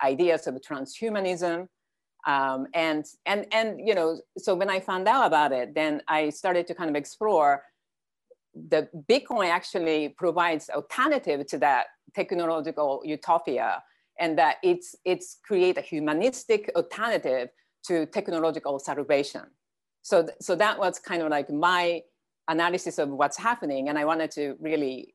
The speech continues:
uh, high-, uh, to describe, uh, you know, what this, this competition is all about. And, and, uh, and in order to do that, I wanted to basically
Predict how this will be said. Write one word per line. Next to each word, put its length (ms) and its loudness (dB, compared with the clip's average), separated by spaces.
uh, 200 -4
high-, 380 -2
uh, 200 0
to 380 0
describe, 800 0
uh, 420 -2
you 200 -2
know, 120 2
what 240 2
this, 300 0
this 160 0
competition 540 -4
is 160 -6
all 200 0
about. 480 2
And, 240 -2
and, 260 -2
uh, 360 2
and 140 -2
in 160 -2
order 180 0
to 120 -4
do 140 4
that, 200 4
I 80 0
wanted 360 -2
to 400 -4
basically 640 0